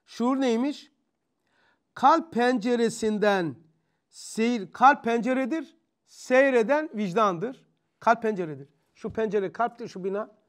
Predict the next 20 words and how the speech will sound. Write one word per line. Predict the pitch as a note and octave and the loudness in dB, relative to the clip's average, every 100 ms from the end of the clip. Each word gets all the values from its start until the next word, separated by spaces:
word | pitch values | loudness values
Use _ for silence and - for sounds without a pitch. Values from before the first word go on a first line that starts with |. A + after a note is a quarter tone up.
| _ _ _ | _ _ _
seyreden | - A#3+ A#3 G#3 F#3+ G#3 | -4 2 4 4 0 -4
biz | C4+ F#3+ | -6 -6
vicdan | G3+ F3 G3+ E3+ | -4 -2 -2 -2
gibi | D#3+ D3+ | -6 -6
düşün. | D#3 B3+ B3+ - _ _ _ _ | -6 -6 -6 -10 _ _ _ _
Kalp | - C#4+ D#4 D#4 | -4 0 0 0
penceresinden | A#3 A#3 A3 G#3 G3+ G3+ F#3+ F#3 | 0 2 2 2 0 -4 -2 -4
seyir | E3+ - G#3+ B3+ C#4 | -6 -4 -2 -2 -2
yapan | A#3+ G#3+ G3+ F3 D3+ | -2 -2 -4 -6 -6
vicdanda | D#3+ G#3+ F3+ F#3 A3 A3 A#3 G3 | -8 -8 -6 -2 -2 -2 -2 -2
hasıl | G3+ - C#4 | -4 -2 0
olan, | A#3+ F#3+ F3 _ _ _ | 0 0 -10 _ _ _
seyir | - A3+ C4+ | -4 0 2
yaparken, | B3 A3+ A#3 A#3+ G3 E3 E3+ A3 _ _ _ - | 2 0 2 0 -2 -8 -10 -16 _ _ _ -10
vicdan | F3 F3 G3+ F#3 - - | -8 -4 -4 -4 -10 -12
öteyi | E3+ G3+ G#3 | -6 -2 -2
seyrederken, | G3 G3+ G3+ F#3+ A#3 F#3+ E3+ D#3+ E3 _ _ _ _ - | -2 0 0 0 -2 -4 -10 -12 -16 _ _ _ _ -6
kendisinde | A3+ B3+ C#4 - C#4 A#3 | -4 -2 -4 -4 0 2
hasıl | G3 G3+ A#3 A3+ D4+ C#4+ | 2 4 2 2 0 6
olan | A#3 G3+ F#3+ A3+ | 6 6 2 -2